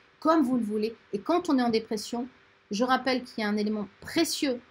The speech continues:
à prendre en compte, c'est le fait d'avoir un soutien, euh, une guidance en ce qui concerne le lien social, parce que c'est ce qui va remettre du mouvement. Et ça, vous allez pouvoir l'avoir parce que ça va être bon pour votre cortex préfrontal, qui va être stimulé grâce à votre psy au quotidien.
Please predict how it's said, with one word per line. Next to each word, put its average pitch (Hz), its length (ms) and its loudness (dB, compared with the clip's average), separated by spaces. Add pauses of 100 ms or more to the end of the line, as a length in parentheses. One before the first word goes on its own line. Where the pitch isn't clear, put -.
à 185 60 -6
prendre 214 280 -4
en 214 60 -2
compte, 233 300 -4
c'est - 160 -6
le 196 80 -6
fait 226 220 -6 (260)
d'avoir 226 520 2
un 190 140 -2
soutien, 254 600 -2 (360)
euh, 180 560 0
une 202 180 4
guidance 247 560 2 (120)
en 208 120 -2
ce 202 60 -6
qui - 160 -20 (100)
concerne 214 480 -2
le 190 140 0
lien 262 240 4
social, 233 400 -2
parce 190 140 -8
que 208 80 -8
c'est 202 120 -8
ce - 80 -10
qui 214 100 -10
va 196 120 0
remettre 247 580 2
du 202 120 0
mouvement. 196 380 -2 (220)
Et 214 60 -2
ça, 285 200 0
vous 240 160 -2
allez 208 140 2
pouvoir 202 240 -2
l'avoir 208 300 -2
parce 208 140 -6
que - 60 -20
ça - 120 -8
va 185 80 -6
être 185 100 -4
bon 233 140 -2
pour 233 140 -4
votre 190 280 -8
cortex 196 380 -8
préfrontal, - 540 -12 (320)
qui - 80 -20
va 202 60 0
être 202 140 -6 (180)
stimulé 254 580 2
grâce 208 280 -4
à 208 60 0
votre 202 240 -2
psy 220 240 -4
au 202 40 0
quotidien. 190 420 -8